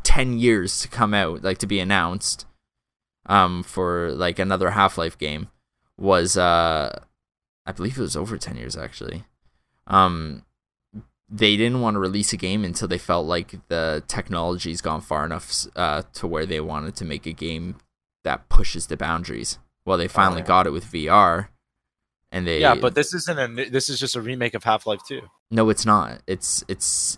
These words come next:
Speaker 1: uh, it's a version of the game between Half-Life one and two. So it's kind of just like
Speaker 3: Wait,
Speaker 1: a
Speaker 3: wait, wait, wait, wait, wait! It's a brand new Half-Life?
Speaker 1: Yeah, it's a brand new Half-Life. It's just, it's
Speaker 3: There's
Speaker 1: a
Speaker 3: a
Speaker 1: new s-,
Speaker 3: trailer.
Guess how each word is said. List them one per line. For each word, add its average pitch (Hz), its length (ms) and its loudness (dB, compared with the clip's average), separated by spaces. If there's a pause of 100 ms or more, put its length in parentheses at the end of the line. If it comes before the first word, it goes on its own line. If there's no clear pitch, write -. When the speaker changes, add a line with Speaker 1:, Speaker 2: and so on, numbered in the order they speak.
Speaker 1:
uh, 95 360 2
it's 98 180 -4
a 101 80 -2
version 107 680 0
of 101 120 -2
the 104 80 -6
game 98 320 -2
between 98 600 -4
Half-Life 90 540 0
one 82 240 -6
and 78 100 -8
two. 82 300 -6
So - 180 -4
it's 87 140 -4
kind 92 180 -6
of 85 120 -8
just 90 160 -6
like 262 60 8
Speaker 3:
Wait, 247 120 6
Speaker 1:
a 233 60 4
Speaker 3:
wait, 269 120 6
wait, 277 160 6
wait, 294 140 6
wait, 285 160 4
wait! 226 220 6
It's 175 100 2
a 185 80 6
brand 190 320 4
new 269 140 2
Half-Life? 494 600 6
Speaker 1:
Yeah, 127 280 6
it's 98 100 -4
a 113 60 0
brand 120 260 6
new 107 120 2
Half-Life. 101 500 2
It's 87 180 -4
just, - 160 -2
it's - 80 -4
Speaker 3:
There's 104 140 0
Speaker 1:
a 110 60 2
Speaker 3:
a - 20 0
Speaker 1:
new 123 140 4
s-, - 80 6
Speaker 3:
trailer. 180 160 6